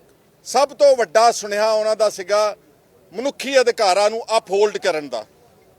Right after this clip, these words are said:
ਇਹ ਸ਼ਹਾਦਤ ਉਹਨਾਂ ਦੀ ਕੇਵਲ ਕਸ਼ਮੀਰ ਦੇ ਪੰਡਤਾਂ ਬ੍ਰਾਹਮਣਾਂ ਦੀ ਖਾਤਰ ਨਹੀਂ ਹੋਈ।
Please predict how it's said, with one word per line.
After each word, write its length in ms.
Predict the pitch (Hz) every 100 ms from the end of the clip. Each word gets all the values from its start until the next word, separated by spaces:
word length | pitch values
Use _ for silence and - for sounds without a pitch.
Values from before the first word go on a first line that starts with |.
| _
ਇਹ 120 | 220 254
ਸ਼ਹਾਦਤ 600 | - 202 196 208 247 247
ਉਹਨਾਂ 240 | 240 254
ਦੀ 120 | 254
ਕੇਵਲ 480 | - 226 220 254 254 254 247 233 _ _ _
ਕਸ਼ਮੀਰ 440 | 226 196 190 233 240
ਦੇ 160 | 254
ਪੰਡਤਾਂ 420 | 262 226 214 247 254
ਬ੍ਰਾਹਮਣਾਂ 380 | 220 214 240
ਦੀ 100 | 254
ਖਾਤਰ 300 | 214 208 233
ਨਹੀਂ 140 | 226 262
ਹੋਈ। 260 | 233 208